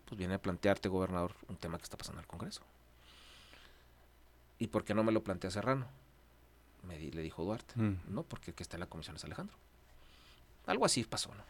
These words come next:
Speaker 1: Y me recibe el gobernador, y me siento en el despacho, y le explico al gobernador, le digo, "Oye, gobernador, si nosotros no circulamos el dictamen ahorita, el pan no va a votar, ¿eh? Y esta reforma tiene que salir por unanimidad. Ya ajustamos esto, ya ajustamos esto, ya nos juntamos así", le expliqué todo esto.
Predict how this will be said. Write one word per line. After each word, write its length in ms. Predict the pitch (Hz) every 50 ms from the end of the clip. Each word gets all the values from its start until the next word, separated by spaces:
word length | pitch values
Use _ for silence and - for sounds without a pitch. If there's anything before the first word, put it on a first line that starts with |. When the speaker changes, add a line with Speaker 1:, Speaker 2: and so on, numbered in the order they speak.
| - - - - -
Speaker 1:
Y 60 | 127
me 100 | 113 113
recibe 200 | 110 107 120 143
el 40 | 147
gobernador, 480 | 135 123 113 110 110 151 190 - 226
y 20 | 208
me 100 | 165 143
siento 260 | - - 110 - 135
en 20 |
el 60 | 123 135
despacho, 460 | 135 - - 180 196 208 208 - 165
y 40 | 131
le 60 | 139
explico 380 | - - - 107 - - -
al 60 | 101 101
gobernador, 380 | 104 101 101 110 131 160 156
le 60 | 143
digo, 80 | 98 98
"Oye, 60 | 101 92
gobernador, 280 | 90 87 80 73 - - - - - - - - - - - - - -
si 140 | - - 123
nosotros 280 | 123 135 160 - 208
no 60 | 196 170
circulamos 440 | 202 190 - 143 139 151 170 - 165
el 60 | 143
dictamen 340 | 131 113 - 131 135 147 156
ahorita, 440 | 151 147 143 135 - 123 120 131 - - - - - - - - - - - - -
el 120 | - 110 -
pan 160 | - 110 117
no 60 | 117
va 60 | 117
a 40 | 117
votar, 300 | 123 113 - 104 117 139
¿eh? 80 | 147 - - - - - - - - - - - - - -
Y 60 | - 110
esta 160 | - - 139
reforma 280 | 139 - 131 127 135 131
tiene 140 | - 143 -
que 40 |
salir 160 | - 117 107 -
por 100 | 131 123
unanimidad. 480 | 120 110 101 92 87 85 80 - - - - - - - - - - - - - - - - - - -
Ya 100 | 113 120
ajustamos 540 | 117 - 117 - - 107 104 104 98 - 180
esto, 260 | 190 175 - - 143
ya 40 | 131
ajustamos 460 | 131 - - - - 92 92 101 -
esto, 280 | 160 196 196 - - -
ya 40 | 123
nos 100 | 113 -
juntamos 340 | 104 - - 98 104 98 101
así", 140 | - 180
le 60 | 190 147
expliqué 420 | - - - - 110 - - 214
todo 200 | - - 185 196
esto. 220 | 214 - - -